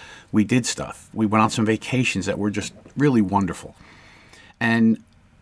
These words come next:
I was very, very grateful, even as a young kid, 'cause I saw some of my friends, while they had moms and dads, and some were just as good as my mom and dad, others were not. And they didn't have a lot of things.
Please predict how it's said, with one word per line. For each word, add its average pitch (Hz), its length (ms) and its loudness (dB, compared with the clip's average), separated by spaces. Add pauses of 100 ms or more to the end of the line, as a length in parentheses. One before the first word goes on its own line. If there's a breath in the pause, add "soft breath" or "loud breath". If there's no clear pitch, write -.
I 123 140 4
was 120 180 0
very, 151 360 0
very 170 300 2
grateful, 120 460 -2
even 151 260 2
as 135 160 0
a 113 60 0
young 113 260 2
kid, 139 320 2
'cause 101 160 -2
I 107 120 0
saw 147 260 -2
some 143 260 2
of 127 60 2
my 107 160 0
friends, 131 580 0 (880 soft breath)
while 113 160 4
they 123 140 2
had 160 200 0
moms 98 360 0
and 87 100 -6
dads, 85 480 -6
and 104 140 -6
some 127 240 2
were 113 80 2
just 107 260 -2
as 120 140 2
good 101 260 -4 (100)
as 95 140 -4
my 87 220 0
mom 76 240 -8
and 76 100 -12
dad, - 240 -10 (1500)
others 113 340 -2
were 113 100 2
not. 104 240 -2 (1000 soft breath)
And 110 140 2
they 113 100 2
didn't 110 280 2
have 120 380 0
a 104 80 -4
lot 87 240 -4
of - 80 -10
things. - 460 -14